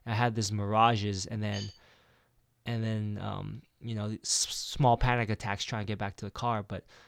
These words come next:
eventually I got to the car, and I, I kissed, I fucking kissed the, the steering wheel.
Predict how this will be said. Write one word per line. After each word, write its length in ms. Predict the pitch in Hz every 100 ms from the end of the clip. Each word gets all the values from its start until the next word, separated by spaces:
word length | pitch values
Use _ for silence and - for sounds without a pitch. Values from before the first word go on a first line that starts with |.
| -
eventually 340 | 113 147 -
I 40 | 123
got 160 | 131 -
to 80 |
the 40 | 120
car, 240 | - 117
and 180 | 104 90
I, 60 | 101
I 40 |
kissed, 440 | - - 131 - -
I 60 | 104
fucking 360 | - 123 117
kissed 340 | - 120 - -
the, 200 | 98 101
the 120 | 104 98
steering 460 | - 123 113 107
wheel. 320 | 101 92 98